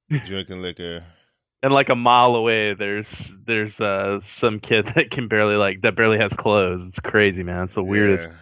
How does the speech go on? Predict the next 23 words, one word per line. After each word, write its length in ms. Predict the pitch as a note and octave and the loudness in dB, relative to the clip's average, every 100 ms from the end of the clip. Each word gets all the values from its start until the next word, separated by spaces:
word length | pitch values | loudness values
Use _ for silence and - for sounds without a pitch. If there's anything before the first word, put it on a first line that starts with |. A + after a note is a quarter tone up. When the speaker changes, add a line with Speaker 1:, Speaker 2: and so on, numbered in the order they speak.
| _ | _
Speaker 2:
it's 80 | _ | _
the 100 | A#2 | -4
weirdest 460 | F#2+ A2+ A#2 F#2 - | 2 4 4 2 0
feeling. 420 | G#2 F#2+ F2+ F2 _ - - - - - - - | 2 2 -2 -6 _ -14 -12 -12 -12 -14 -10 0
Yeah. 280 | G2 F#2 F2 _ _ _ - | 4 4 2 _ _ _ -18
Speaker 1:
Yeah. 60 | - | -16
Speaker 2:
Well, 280 | - E2 D#2+ | -18 -18 0
that's 140 | C3 - | 0 2
good, 200 | D3 D3+ | 2 4
man. 180 | B2 B2 | 2 4
Glad 220 | A#2 A#2+ | 2 4
you 80 | B2 | 2
had 100 | A#2 | 4
a, 260 | A#2 A2 | 4 2
glad 200 | G2+ G#2+ | 0 -2
you 100 | A#2+ | 0
had 140 | A#2 A2 | 0 2
a, 220 | G#2 G#2 | 2 4
uh, 260 | G2+ G2+ | 4 4
good 280 | G2+ A#2 G#2+ | 2 -2 0
little 160 | A2 G#2+ | 2 2
vacation, 540 | G#2 F#2+ A2+ A#2+ G2 | 2 2 0 0 -6
though. 220 | F2+ F2 | -6 -6